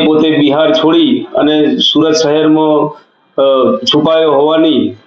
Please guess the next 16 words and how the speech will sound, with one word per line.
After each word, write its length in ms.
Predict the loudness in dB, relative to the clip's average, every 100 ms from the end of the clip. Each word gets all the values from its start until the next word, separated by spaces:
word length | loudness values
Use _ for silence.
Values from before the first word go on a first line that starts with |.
| -4
પૂણા 240 | -2 0
પોલીસના, 880 | 0 2 2 0 -4 -4 0 0 -2
પોલીસ 260 | 0 0 0
સ્ટેશનના 420 | 0 2 2 2
ઇન્સ્પેક્ટરશ્રીને 840 | 0 0 -2 -2 -2 0 0 2
તથા 300 | 0 0 0
સર્વેલન્સ 500 | 0 0 0 0 0 0
ટીમને 400 | 2 2 2 0
બાતમી 400 | 0 0 0 0
હકીકત 400 | 0 -2 -2 0
મળતા 600 | 0 0 0 0 -2 -6 -14 _ _ _
તેને 420 | -2 0 0 0 -2
પકડી 320 | 0 0 2
પાડેલ 280 | 2 2 2
છે 260 | 2 0 -2 -6 -16 _ -2
અને 520 | 0 0 0 -2 -4